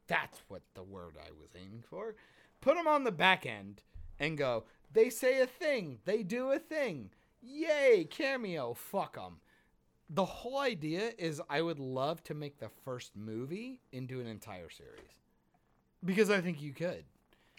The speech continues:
You could give, oh, dude, 'cause the, "We need your help." Those aliens, I would love a backstory for 'em.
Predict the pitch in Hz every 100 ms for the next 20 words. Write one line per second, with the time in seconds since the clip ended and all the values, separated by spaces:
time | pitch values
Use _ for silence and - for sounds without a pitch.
0 | _ _ 156 156 147 139 165 165 131 123
1 | _ _ _ _ _ _ _ - 269 233
2 | 160 285 175 - - 214 190 165 143 -
3 | _ 92 104 113 113 117 117 113 110 101
4 | 107 123 - 107 123 - - _ - 147
5 | 180 196 208 208 170 - 143 160 220 262
6 | 294 311 - - - 185 214 202 220 233
7 | 240 233 226 214 240 - - 175 139 120
8 | - 95 85 80